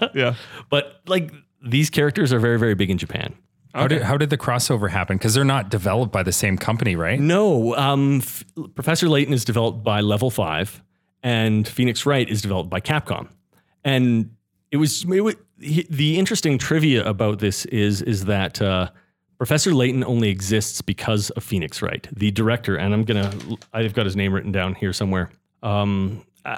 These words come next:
Speaker 1: Akihiro Hino, who is the series director of the Layton series, said that the, uh, character of Layton was inspired by Phoenix Wright of the Ace Attorney series.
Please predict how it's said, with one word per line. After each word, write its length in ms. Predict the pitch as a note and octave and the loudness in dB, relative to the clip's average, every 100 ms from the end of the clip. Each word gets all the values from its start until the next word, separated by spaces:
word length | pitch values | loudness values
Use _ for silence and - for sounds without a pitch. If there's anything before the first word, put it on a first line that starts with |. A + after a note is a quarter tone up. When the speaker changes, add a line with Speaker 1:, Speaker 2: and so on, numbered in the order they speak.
| - | -6
Speaker 1:
Akihiro 500 | D3 - D3 E3 D3+ | -6 0 2 4 4
Hino, 480 | B2+ - B2+ F2 E2 | 2 0 0 0 -2
who 120 | - A#2+ | -2 0
is 140 | G#2+ | 0
the 100 | A2+ | -2
series 320 | - B2+ C3 | 0 0 0
director 520 | A2+ G#2 G2 G2 F2+ - | 0 -2 0 -2 -4 -4
of 280 | G2+ G2+ F#2+ | -6 -6 -2
the 180 | G2+ F#2 | -2 0
Layton 300 | F#2 G2 G#2+ | 0 -2 -2
series, 400 | G2+ F2 E2 - - _ _ _ | -4 -4 -6 -12 -20 _ _ _
said 280 | - C3 A#2+ | -2 -2 0
that 160 | A2+ - | -2 0
the, 240 | A2 G#2 | 2 2
uh, 260 | G2 F#2 F2 | 2 0 -2
character 420 | - C#3 C3+ - G#2 | -2 -2 0 0 -2
of 180 | F2+ F#2+ | -2 -2
Layton 380 | F#2+ F2+ F#2 | -2 -2 -4
was 300 | G2 G2 - - C3 | -2 -2 -4 -10 -6
inspired 600 | A2 - E3+ C#3+ F#2 F2 | -4 0 0 2 -2 -2
by 240 | F2+ E2+ | -2 -2
Phoenix 360 | - G2 D#2+ G#2 | -2 -4 -4 -4
Wright 180 | E2 | -4
of 80 | F#2+ | -6
the 100 | F2+ F2 | -4 -4
Ace 140 | - | -4
Attorney 320 | - G2+ F2 | -6 -4 -4
series. 480 | D#2 F#2 E2 D2 - | -6 -6 -4 -6 -12